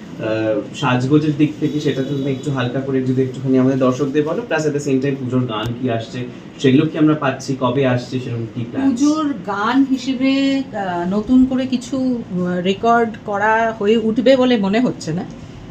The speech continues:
Speaker 2: উম, কিন্তু একটা জিনিস যেটা হবে, সেটা ঠিক করেছি, সেটা, আহ, মানে বোধহয় ওই কারণেই আমার, আহ, বেটার হাফ, আহ, চিন্তা করেছে, যেমন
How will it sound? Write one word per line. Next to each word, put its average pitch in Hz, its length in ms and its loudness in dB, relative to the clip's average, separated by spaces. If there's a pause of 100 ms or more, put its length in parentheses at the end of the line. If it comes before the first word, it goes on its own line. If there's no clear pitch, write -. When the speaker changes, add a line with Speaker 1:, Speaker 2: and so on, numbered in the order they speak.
(140)
Speaker 2:
উম, 170 800 -2 (580)
কিন্তু 233 220 4
একটা 233 320 2
জিনিস 294 460 0
যেটা 220 220 -2
হবে, 202 300 -2
সেটা 202 460 -4
ঠিক 196 120 -4 (100)
করেছি, 220 280 -2
সেটা, 190 300 -4 (520)
আহ, 156 520 -4 (720)
মানে 180 160 -2
বোধহয় 214 320 4
ওই 220 220 4
কারণেই 254 400 2
আমার, 208 420 0
আহ, 156 680 -2
বেটার 185 280 0
হাফ, 175 520 -6
আহ, 143 160 -6
চিন্তা 180 260 -4
করেছে, 170 360 0
যেমন 208 160 -2